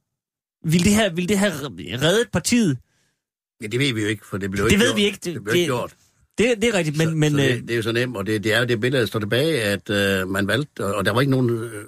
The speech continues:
Speaker 2: ordentlig begrundelse for det, altså, fordi man, man fik jo ikke mere igen med den grund, så man skulle jo pynte på de små resultater, der blev, fordi at Dansk Folkeparti jo blokerede for alt, hvad der kom fra L A.
Speaker 1: Mhm.
Speaker 2: Øh,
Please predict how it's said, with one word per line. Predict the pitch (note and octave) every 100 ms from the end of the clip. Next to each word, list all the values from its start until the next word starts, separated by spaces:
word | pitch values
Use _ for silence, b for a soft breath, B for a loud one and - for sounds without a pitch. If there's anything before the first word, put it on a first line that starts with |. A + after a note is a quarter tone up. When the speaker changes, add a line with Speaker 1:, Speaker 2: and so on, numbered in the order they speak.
| -
Speaker 2:
ordentlig | B2 C3+ B2+
begrundelse | A#2+ D3 D3 A#2
for | G#2+ D3+
det, | D#3 -
altså, | - A2+
fordi | A2 A#2
man, | A2 A2 B B B _
man | A2+
fik | A2 B2+
jo | A2+
ikke | C3
mere | B2+ D3+ G2
igen | F#2+ A#2
med | G#2
den | G2+ B2
grund, | G#2+ - _ _ _ _ - A2+
så | G#2+
man | G2
skulle | - G#2+
jo | G2
pynte | G#2+ A#2 - -
på | G#2
de | F#2+ G#2+
små | - A2 A2
resultater, | F#2 F#2 G#2+
der | A2 F2+
blev, | G#2 C#3+ - -
fordi | - G2+ G#2+ G#2+
at | G2 - b b b _ -
Dansk | A2 F2
Folkeparti | A2+ G2+ A2+
jo | G2+
blokerede | F2+ G2 - D3+ G2+ F2+
for | A2 G2+ G2 -
alt, | A2 A2
hvad | G2
der | F#2
kom | F#2+ G2
fra | G2 F2+
L | F2
A. | E2+ -
Speaker 1:
Mhm. | C3+
Speaker 2:
Øh, | B2+